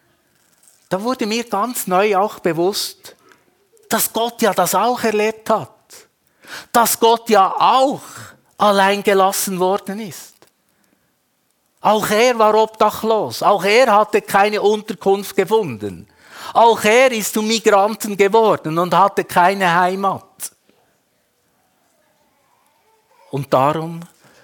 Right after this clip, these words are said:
können auch diese Leute dort nicht alleine sein, weil Gott bei ihnen ist. Und er ist selbst bei ihnen, selbst dann, wenn die Reichen diese Leute vergessen haben.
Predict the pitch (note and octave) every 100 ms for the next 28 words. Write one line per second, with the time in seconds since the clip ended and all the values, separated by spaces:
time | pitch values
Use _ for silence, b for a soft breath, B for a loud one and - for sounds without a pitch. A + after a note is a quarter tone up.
0 | b - D#3+ D3 C#3 C#3 D#3+ - D#3+ E3
1 | D#3 D3 C#3+ D3 C#3+ C3+ D3+ C3+ D#3+ -
2 | - - b b b _ _ _ _ _
3 | _ _ _ _ _ _ _ _ _ _
4 | _ _ _ _ B2 D3 - - - -
5 | _ _ _ _ _ _ A#2+ A#2+ A#2 C#3+
6 | D#3 - C3 G2+ G#2+ G#2 B2+ A#2+ - -
7 | D3+ - - C#3+ C#3 C#3 C#3 C#3+ C3+ G#2+
8 | - - B B B C#3 - F3 F#3+ -
9 | F#3 G3 - D#3+ D3+ D#3 F#3 G3+ F#3+ -
10 | D#3+ F3 F3 - D#3 D#3 F3+ B B C#3
11 | D3+ C3+ C#3+ C#3+ E3 F#3+ - F#3 F#3+ b
12 | b b _ - E3 F3 D3+ C#3 C#3+ D3
13 | D#3 B2 A#2 B2 - C3 A#2 G#2 G#2+ G#2+